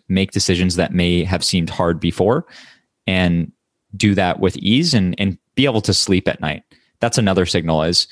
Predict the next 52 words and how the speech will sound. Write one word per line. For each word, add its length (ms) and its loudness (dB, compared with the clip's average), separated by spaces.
maybe 220 0
you 100 4
made 180 0
a 60 0
decision 540 -2
and 500 -4
all 160 2
of 80 2
a 60 2
sudden 260 0
your, 240 0
your 140 2
gut 340 -2
is 140 -2
telling 260 0
you 140 0
that 160 0
it 60 -2
was 180 -2
wrong 360 0
or 80 -2
you 120 -2
can't 240 0
sleep. 360 0
That 220 -2
may 120 2
be 200 0
an 100 0
example 460 0
where 320 0
you 100 2
made 240 0
actions 400 -2
that 120 0
you 60 -6
thought 240 0
aligned 320 2
with 180 0
your 100 0
values 340 0
but 180 -12
didn't, 320 -2
and 120 0
can 80 -6
be 120 2
a 40 0
signal 260 0
for 120 0
you. 160 2
And 120 0
then 140 2
the, 280 2